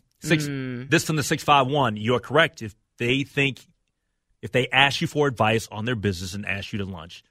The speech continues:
Speaker 1: then they should have paid for it.
Speaker 2: It just makes sense. That's a
Speaker 1: It
Speaker 2: little
Speaker 1: just, it
Speaker 2: weird.
Speaker 1: just,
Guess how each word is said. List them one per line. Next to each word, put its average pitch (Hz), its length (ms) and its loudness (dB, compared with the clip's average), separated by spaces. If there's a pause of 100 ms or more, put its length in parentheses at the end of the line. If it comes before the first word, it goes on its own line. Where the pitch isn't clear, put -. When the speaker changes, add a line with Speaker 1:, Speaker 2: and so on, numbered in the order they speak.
(140)
Speaker 1:
then 90 80 -18
they 85 100 -18
should - 160 -20
have 98 80 -20
paid - 220 -20
for - 240 -20
it. 202 40 -10
Speaker 2:
It 208 80 -12
just - 220 -8
makes 139 240 -8
sense. 147 320 -10
That's 143 220 -6
a - 20 2
Speaker 1:
It 175 100 6
Speaker 2:
little 175 200 4
Speaker 1:
just, - 20 0
it 151 60 -4
Speaker 2:
weird. 208 140 4
Speaker 1:
just, 196 200 0